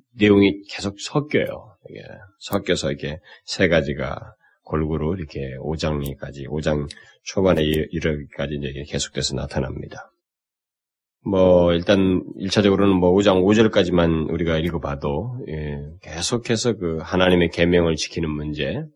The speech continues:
그 다음에 이제 의로움의 문제, 그 성결에 관한 문제죠. 그 다음에 형제를 사랑하는 문제, 그 예수 그리스도를 믿고 시인하는 문제, 이것이, 예, 계속 연결돼서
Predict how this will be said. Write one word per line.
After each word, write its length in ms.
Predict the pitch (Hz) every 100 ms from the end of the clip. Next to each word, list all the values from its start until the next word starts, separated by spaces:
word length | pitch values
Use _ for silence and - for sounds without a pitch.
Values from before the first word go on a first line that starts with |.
| _ _
그 80 | 85
다음에 460 | 76 80 98 98 - _ _ _ _
이제 120 | 87 85
의로움의 600 | 85 92 101 95 87 80
문제, 260 | 80 80
그 100 | 76
성결에 420 | 76 104 101 92 78
관한 200 | 76 73
문제죠. 520 | 73 71 65 98 123
그 80 | 87
다음에 360 | 80 78 76 101 _ _ _ _ _ _ _ _ _ -
형제를 420 | - 104 104 92 87
사랑하는 440 | 90 85 80 78
문제, 440 | 73 73 76 135 127
그 120 | 80
예수 260 | 82 87 -
그리스도를 380 | - 90 - 80
믿고 200 | 80 80
시인하는 500 | 82 - 117 101 82
문제, 240 | 78 76 73
이것이, 400 | 107 117 110 110 - _ 78
예, 140 | 73
계속 480 | - - 98 117 - _ _ _ _ _ _ _ -
연결돼서 720 | 80 80 76 71 - 60 -